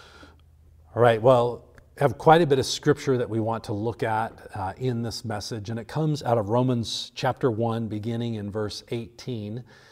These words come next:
And in this particular, uh, section, portion of scripture, the Apostle Paul, speaking to the church in Rome, he is helping them understand how it is that God has revealed himself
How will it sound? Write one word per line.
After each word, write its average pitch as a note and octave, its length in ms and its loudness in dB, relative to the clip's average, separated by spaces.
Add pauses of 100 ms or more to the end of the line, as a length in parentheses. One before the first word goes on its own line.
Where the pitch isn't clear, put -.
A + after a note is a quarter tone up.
(360)
And C3 340 -2
in D3+ 260 2
this F3+ 220 0
particular, C#3+ 580 0 (380)
uh, G#2+ 440 -8 (100)
section, A2+ 920 -4
portion C3+ 320 -4
of G#2+ 80 -8
scripture, G#2+ 500 -4
the A2+ 100 -6
Apostle D#3+ 420 0
Paul, G#2 420 -2
speaking A#2 560 -8
to A2+ 80 -10
the G#2+ 100 -8
church C3+ 280 -4
in A#2+ 120 -6
Rome, G#2+ 400 -6 (440)
he D#3+ 300 -4
is B2+ 600 -4
helping A3 400 0
them C#3+ 280 -2
understand B2 1200 -6 (260)
how E3 340 0
it E3+ 80 -2
is C3+ 220 0
that G#2 140 -8
God A2+ 260 -4
has A2+ 140 -6
revealed A2+ 480 -2
himself F#2+ 760 -10